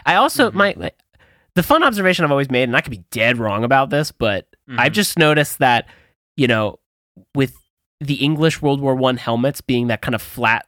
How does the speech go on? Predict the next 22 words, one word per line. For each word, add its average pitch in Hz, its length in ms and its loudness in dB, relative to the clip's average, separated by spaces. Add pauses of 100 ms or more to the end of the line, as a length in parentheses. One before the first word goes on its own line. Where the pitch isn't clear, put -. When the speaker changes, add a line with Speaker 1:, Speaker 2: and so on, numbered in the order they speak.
(120)
Speaker 1:
like, 120 300 -4
brim-like 123 640 -2
hat 160 460 0
look, 208 440 -6 (120)
you 196 100 0
Speaker 2:
Yeah. 208 60 2
Speaker 1:
know, 220 220 0 (360)
that 147 260 2 (320)
those 147 480 0 (160)
helmets 131 480 -6
just - 300 -6
existed 113 680 -6
in 113 300 -4 (420)
just - 240 -14
the - 80 -10
English 117 400 -6
army 110 340 -2
since, 110 480 -8
like, - 220 -10
the - 80 -10
medieval 110 340 -4
times. 147 540 -4